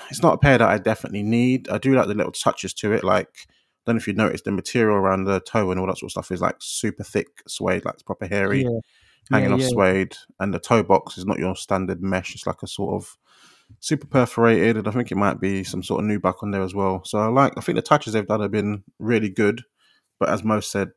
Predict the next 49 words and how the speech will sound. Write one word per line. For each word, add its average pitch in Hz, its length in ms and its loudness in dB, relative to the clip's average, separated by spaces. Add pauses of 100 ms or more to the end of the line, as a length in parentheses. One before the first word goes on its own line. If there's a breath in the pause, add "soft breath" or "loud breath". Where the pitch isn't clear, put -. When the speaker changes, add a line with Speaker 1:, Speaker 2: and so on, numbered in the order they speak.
Speaker 1:
super - 360 -6
difficult - 480 -6
pair 82 160 -2
to - 140 -12
wear. 92 240 -2
So, - 140 -10
like, - 300 -2
paying 98 320 -4
resale 92 460 -2
or 90 260 -2 (460 soft breath)
that - 160 -2
extra 95 320 -4
sixty, - 340 -8
seventy 87 380 -6
import 95 520 -4 (260)
for - 160 -10
a - 20 -10
pair, 92 280 -2
it's - 280 -12
gonna 92 160 -6
be 92 80 -4
hard 98 240 -4
to - 80 -12
wear. 95 320 -4 (540 soft breath)
Don't 101 140 2
think - 180 -6
it's 92 100 -4
Speaker 2:
I 107 80 2
Speaker 1:
really 92 140 0
worth 92 320 0
it. 95 120 -4 (460)
Speaker 2:
I 214 100 2
think 208 280 2
I'd 151 180 2
go 156 220 2
with 139 180 0
your 156 400 2
tan 156 400 0
pair 117 360 -4 (180)
over 123 300 -6
these 123 220 -2
Speaker 1:
Oh, 117 80 6
yeah, 98 160 2
Speaker 2:
two. - 60 -4
Speaker 1:
for, - 160 -6
yeah, 92 140 -2
for - 120 -6
Speaker 2:
Yeah. 110 60 -8
Speaker 1:
sure. - 160 -10